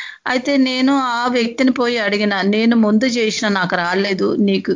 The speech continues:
నువ్వు తర్వాత చేసినావు నీకు వచ్చింది" అని అంటే, ఆమె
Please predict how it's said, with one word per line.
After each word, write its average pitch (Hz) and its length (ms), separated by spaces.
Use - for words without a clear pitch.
నువ్వు 196 340
తర్వాత 196 460
చేసినావు 185 500
నీకు 165 260
వచ్చింది" 180 540
అని 165 140
అంటే, 180 600
ఆమె 196 500